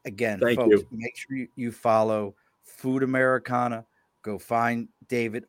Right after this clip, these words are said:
Speaker 1: all the stuff he's got on. After this is over, don't go anywhere. I gotta talk to you something after we end this. As always, if you've gone all the way through here and you've enjoyed this, make sure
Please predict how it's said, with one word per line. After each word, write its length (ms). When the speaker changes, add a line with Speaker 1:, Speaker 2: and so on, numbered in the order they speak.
Speaker 1:
all 220
the 80
stuff 300
he's 120
got 160
on. 180
After 260
this 160
is 60
over, 200
don't 220
go 140
anywhere. 260
I 60
gotta 160
talk 280
to 60
you 40
something 280
after 160
we 160
end 220
this. 220
As 400
always, 420
if 120
you've 220
gone 260
all 160
the 80
way 160
through 300
here 120
and 80
you've 180
enjoyed 580
this, 260
make 220
sure 300